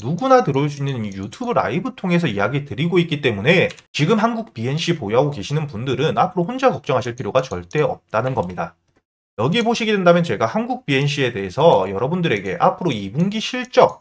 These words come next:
예상 실적에 대해서 모두 실시간으로 제가 체크를 하고 있고요. 이 당뇨 치료제 관련해서 상용화 일정들, 모두 관계자 통해서 어떻게 진행되고 있는지,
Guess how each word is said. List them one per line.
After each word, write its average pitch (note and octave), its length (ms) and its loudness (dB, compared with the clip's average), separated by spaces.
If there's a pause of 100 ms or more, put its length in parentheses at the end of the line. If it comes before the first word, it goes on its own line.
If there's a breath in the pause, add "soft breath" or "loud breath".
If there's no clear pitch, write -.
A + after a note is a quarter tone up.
예상 A2 300 0
실적에 A3 380 2
대해서 A#2 260 4
모두 A2 240 -4
실시간으로 A#3+ 760 0
제가 G2 300 -6
체크를 E3 420 -6
하고 F3+ 280 2
있고요. C#3+ 540 4 (280)
이 D3 80 0
당뇨 C#3 340 0
치료제 B3 400 0
관련해서 G3 420 -6
상용화 G3+ 520 0
일정들, F#3+ 580 0 (300)
모두 D3 140 -2
관계자 G3 540 0
통해서 B2 340 -2
어떻게 F#3+ 340 -2
진행되고 A#2 580 -4
있는지, G2 280 -8